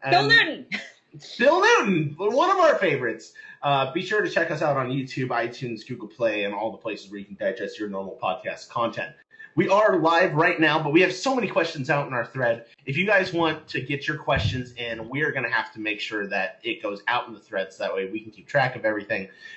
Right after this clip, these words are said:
Speaker 2: But we still are watching the chat to make sure we can correspond with you and answer the occasional great question here or there. And so what's example questions we want to ask your guest?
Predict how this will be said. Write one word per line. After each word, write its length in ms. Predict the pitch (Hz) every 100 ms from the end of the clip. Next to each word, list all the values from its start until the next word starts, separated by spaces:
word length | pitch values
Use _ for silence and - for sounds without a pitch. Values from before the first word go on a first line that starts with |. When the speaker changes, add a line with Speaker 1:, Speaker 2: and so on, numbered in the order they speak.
| -
Speaker 2:
But 220 | 190 185
we 80 | 190
still 260 | - 185
are 140 | 160 143
watching 320 | 131 131 120
the 80 | 113
chat 340 | 120 104 -
to 60 | 113
make 160 | 104
sure 120 | - 107
we 120 | 117
can 140 | 107
correspond 680 | - 95 - - 98 101 101 92
with 180 | -
you 200 | 90 85 - _ _
and 160 | 190 185
answer 540 | 135 127 120 113 -
the 140 | 131 117
occasional 560 | - 110 110 107 104 -
great 340 | 113 117 113
question 360 | 113 98 - 95
here 300 | 92 101 90
or 80 | 87
there. 260 | 90 78 - - 240
And 100 | 202
so 120 | 202
what's 220 | 190 196
example 340 | 175 165 143
questions 340 | 123 120 - 113
we 80 | 110
want 200 | 101 95
to 40 |
ask 160 | 87 -
your 80 |
guest? 380 | - 82 - -